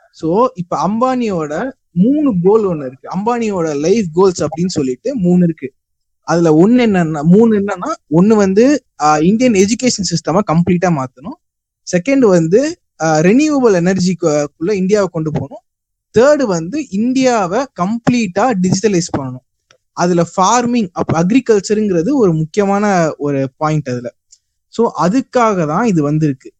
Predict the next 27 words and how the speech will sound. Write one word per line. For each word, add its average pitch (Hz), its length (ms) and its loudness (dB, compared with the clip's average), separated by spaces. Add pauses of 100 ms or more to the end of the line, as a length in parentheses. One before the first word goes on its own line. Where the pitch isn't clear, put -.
இதனால 214 520 2
வந்து, 202 320 2 (600)
ஆஹ், 151 180 -2
நஷ்டமா 180 520 -2
அப்படின்னு 190 300 -2
கேட்டோம்னா, 160 400 -4 (720)
ஆஹ், 139 460 0 (100)
ஒரு 185 200 2
லாங் 220 580 0
ரன்ல 220 260 -2
அதுக்கான 175 340 -2
பதில் 165 220 0
நம்ம 165 160 0
சொல்ல 156 220 -4
முடியாது. 131 400 -4 (140)
ஆனா 190 200 -4
ஷார்ட் 247 480 -2
டேர்ம்ல 233 400 0
பார்த்தோம்னா, 180 460 -2
லா-, 156 180 0
அவன் 170 220 -2
அம்பானி 202 300 -2
சொல்ற 180 300 -6
மாதிரி 170 160 -4
நம்ம 170 180 -6
பார்த்தோம் 151 260 -8
அப்படின்னா, 277 280 -18